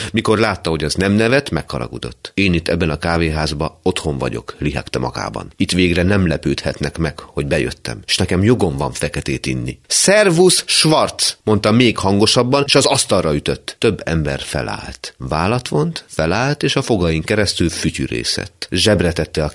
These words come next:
kezét, és átsétált a biliárdterembe. „Csak azért is jó kedvem van”,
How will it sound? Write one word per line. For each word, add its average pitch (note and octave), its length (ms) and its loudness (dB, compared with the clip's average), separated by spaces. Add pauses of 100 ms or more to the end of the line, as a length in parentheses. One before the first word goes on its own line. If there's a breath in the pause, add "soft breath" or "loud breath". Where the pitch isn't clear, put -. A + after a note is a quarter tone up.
kezét, G#2+ 280 0
és G#2+ 180 0
átsétált D#2+ 600 -2
a E2 40 0
biliárdterembe. B1 1000 -6
„Csak - 260 -6
azért D#2 460 0
is - 220 -2
jó E2 260 2
kedvem D2 500 -4
van”, F2 260 0